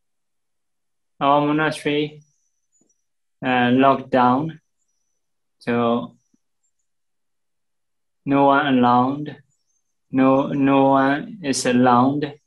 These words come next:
to come in, uh, coming out.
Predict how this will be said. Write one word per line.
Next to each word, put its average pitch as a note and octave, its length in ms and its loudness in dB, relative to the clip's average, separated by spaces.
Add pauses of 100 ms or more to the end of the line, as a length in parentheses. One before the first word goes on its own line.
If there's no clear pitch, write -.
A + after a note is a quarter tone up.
(340)
to B2 100 -2
come C3 240 -2
in, E3+ 560 -2 (760)
uh, A#2 540 -6
coming C3+ 480 -2
out. B2 400 -2